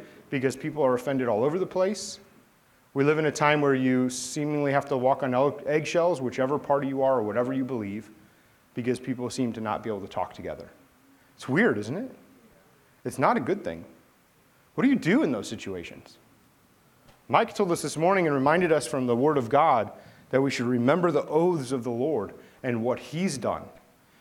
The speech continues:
Did you know it's so easy sometimes to get wrapped up into the kingdoms of this world that we forget about the kingdom of heaven?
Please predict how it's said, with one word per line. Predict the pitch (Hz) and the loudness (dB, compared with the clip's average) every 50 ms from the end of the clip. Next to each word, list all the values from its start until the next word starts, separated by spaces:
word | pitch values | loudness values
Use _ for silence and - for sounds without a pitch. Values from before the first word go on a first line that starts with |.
| _ _ _ _ - | _ _ _ _ -6
Did | 123 139 160 | -4 -2 0
you | 254 | 0
know | 320 311 214 151 | 2 2 2 2
it's | 131 - | 2 0
so | - - 196 202 202 | 0 0 2 2 2
easy | 120 143 156 165 160 185 156 | 0 -2 -2 -2 -2 -4 -2
sometimes | - - 127 123 - 120 110 107 107 113 110 - - - - - _ _ _ - | 0 -2 -2 -2 -2 -4 -4 -4 -4 -6 -8 -10 -14 -20 -20 -20 _ _ _ -10
to | 135 | -6
get | 110 156 160 | -4 -2 -2
wrapped | 131 131 139 143 - 160 - 185 | 0 0 2 2 2 0 0 -2
up | 165 165 | -2 -2
into | 165 156 139 | -2 -4 -4
the | 117 120 | -4 -4
kingdoms | 123 - 156 160 156 147 147 131 135 | -6 -6 -6 -4 -4 -4 -4 -4 -4
of | 120 113 | -6 -6
this | 110 - | -8 -8
world | - 113 120 135 151 139 | -6 -2 -2 -2 0 -2
that | - - | -2 -4
we | 110 113 | -6 -6
forget | - - 113 110 123 127 | -6 -8 -6 -4 -4 -4
about | 139 143 131 - | -2 -2 -4 -4
the | 120 | -6
kingdom | - - 147 143 139 131 117 | -8 -8 -6 -4 -4 -4 -6
of | 107 | -4
heaven? | - 107 107 104 151 170 | -4 -4 -4 -4 -6 -10